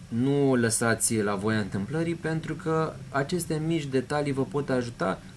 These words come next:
să vă atingeți obiectivele. Chiar dacă nu sunteți sportiv de performanță, nu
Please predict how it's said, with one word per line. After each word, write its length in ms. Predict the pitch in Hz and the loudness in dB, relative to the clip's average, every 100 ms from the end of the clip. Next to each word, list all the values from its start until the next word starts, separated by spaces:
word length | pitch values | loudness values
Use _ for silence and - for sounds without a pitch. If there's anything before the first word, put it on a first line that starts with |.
| - | -4
să 140 | - | -2
vă 360 | 180 185 185 180 | 0 2 0 0
atingeți 800 | 151 147 160 165 156 143 - 147 | 0 -2 0 0 0 -2 -4 0
obiectivele. 720 | 127 139 143 139 110 101 92 | 0 0 -2 0 2 2 0
Chiar 220 | 98 175 | -2 -4
dacă 280 | 170 170 - | 0 -2 -2
nu 400 | 151 156 160 156 | -4 -2 -2 -2
sunteți 320 | 131 131 139 | -6 0 -2
sportiv 420 | - 135 127 139 | 0 -2 -2 -4
de 80 | 135 | -4
performanță, 760 | 117 120 113 113 117 127 113 113 | -2 -2 -2 -2 0 -2 -2 -2
nu 160 | 110 | 0